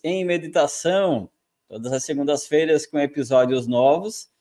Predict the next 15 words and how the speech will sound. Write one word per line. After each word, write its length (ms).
e 80
todos 420
os 160
dias 400
vídeos 360
novos 520
pra 120
você 400
que 120
está 320
em 220
alguma 300
plataforma 560
de 140
vídeo, 420